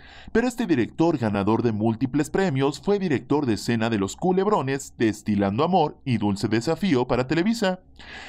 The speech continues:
Tiempo atrás apareció personificando al general Lázaro Cárdenas en la telenovela histórica Senda de Gloria.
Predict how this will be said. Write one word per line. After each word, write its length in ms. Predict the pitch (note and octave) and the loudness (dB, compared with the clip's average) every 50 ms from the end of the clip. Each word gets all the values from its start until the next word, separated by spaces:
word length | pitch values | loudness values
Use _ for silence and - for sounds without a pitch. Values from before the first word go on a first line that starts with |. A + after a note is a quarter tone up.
| - - - | -20 -10 -4
Tiempo 260 | - A#3 A#3+ A3+ A#3+ G#3 | -2 -2 0 2 0 0
atrás 340 | - C#3 D#3 F3+ F#3 - - - | 2 2 2 2 0 -2 -2 -2
apareció 640 | C3+ C3 - G#2+ G#2+ G#2 G2 - - D3+ D#3 D#3 | -2 0 2 2 2 2 0 0 0 0 0 2
personificando 880 | C#3+ C#3 C#3 - C#3+ A#2 B2 B2+ - A2+ - C#3+ D3 D#3+ D3+ E3 D#3 - | 0 0 0 0 -2 -2 -2 -2 -2 -2 -2 -2 0 0 0 0 0 0
al 140 | A#2+ A2+ G#2 | -2 -2 -2
general 540 | - - G#2 G2+ G#2 G#2+ A#2 C3+ D3+ - - - | -2 -2 -2 0 2 2 2 2 0 -2 -6 -4
Lázaro 540 | A#2+ B2 C3 C3+ C3 B2+ C3+ A#2 G#2+ G2 - | -2 0 0 0 0 -2 -2 -2 -2 -2 -2
Cárdenas 560 | - D3 D3+ C#3+ D3+ D3+ D#3 D#3 D#3 - - | -2 -2 -2 -2 -2 -2 -2 -4 -4 -4 -4
en 180 | B2+ A2+ G#2+ A2 | -2 -2 0 0
la 200 | B2 C#3+ C3+ C3 | 0 0 0 0
telenovela 500 | - A#2+ C3+ C3 G#2+ G2+ A2+ C3 B2+ G#2+ | 0 0 0 0 0 0 0 0 0 0
histórica 580 | G2 - - D#3+ F3 F3+ - - E3+ E3+ D#3+ - | -2 -2 -2 -2 -2 -2 -2 -2 -2 -2 -2 -6
Senda 720 | - - - - B2 C3 D3 D3+ D3+ D3+ D3 D3 D3 D3+ D3 | -12 -10 -4 -2 0 0 0 0 0 0 0 2 2 2 2
de 160 | C#3 D3+ D3+ | 2 0 0
Gloria. 840 | C3 D3+ D#3 D#3 C3 A2 G#2+ G2 G#2 G2+ G2+ G2+ G2 G2 G2+ G#2 - | 0 0 0 2 2 2 2 2 0 0 0 0 0 -2 -4 -6 -10